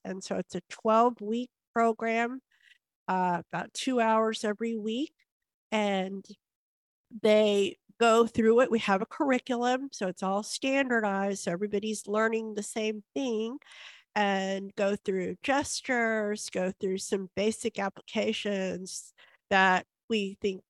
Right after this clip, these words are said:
people, sh-, you know, beginner users should know, uh, like, uh, you know, Messages app, the email app, Safari,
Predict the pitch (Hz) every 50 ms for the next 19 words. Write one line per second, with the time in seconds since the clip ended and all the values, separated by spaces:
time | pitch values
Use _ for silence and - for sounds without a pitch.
0 | _ - - 214 - - 196 196 196 196 190 202 - - - - _ 277 254 196
1 | 180 196 214 190 226 220 214 202 196 196 196 196 220 233 233 214 - 220 196 196
2 | 196 - - - 202 180 190 185 202 220 254 233 202 185 180 185 196 220 - -
3 | - - - - - - - - _ - 190 190 185 185 180 180 170 170 - 170
4 | 175 170 - - - - - - - 175 - - 185 - - - - - 202 -
5 | - - - 185 151 90 185 - - _ - 233 240 240 233 - - 233 214 196
6 | - - 202 196 185 - 196 185 180 185 185 180 180 - - 185 185 220 233 233
7 | 220 214 202 190 190 185 185 185 - 185 175 175 170 170 180 - - 185 180 _
8 | - 220 214 214 202 196 185 180 185 190 190 185